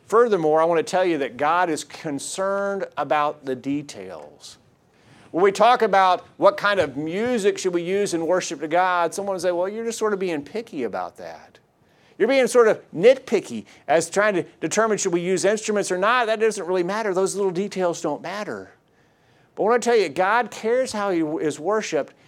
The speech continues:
and God is a God of details. When God gives instructions, he expects those instructions to be carried out. In Exodus chapter twenty-five, verse nine, in Exodus chapter twenty-five, verse nine,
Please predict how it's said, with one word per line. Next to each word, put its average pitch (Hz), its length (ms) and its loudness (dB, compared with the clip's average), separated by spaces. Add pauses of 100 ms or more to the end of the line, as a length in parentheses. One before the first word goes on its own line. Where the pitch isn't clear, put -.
(160)
and 160 180 -2
God 196 300 0
is 185 140 -2
a 170 60 -4
God 165 280 0
of 120 200 -6
details. 123 760 -10
When 143 140 -2
God 190 340 0
gives 226 340 4
instructions, 180 640 -4
he 185 60 0
expects 220 400 -2
those 170 200 -2
instructions 147 640 -6
to - 80 -18
be 127 100 -4
carried 180 500 -6
out. 139 340 -2 (580)
In 156 120 -2
Exodus 214 420 0
chapter 185 340 2
twenty-five, 160 640 2
verse 127 260 -2
nine, 127 440 -2 (880)
in 151 100 2
Exodus 202 320 2
chapter 185 300 4
twenty-five, 180 580 6
verse 143 200 0
nine, 165 380 4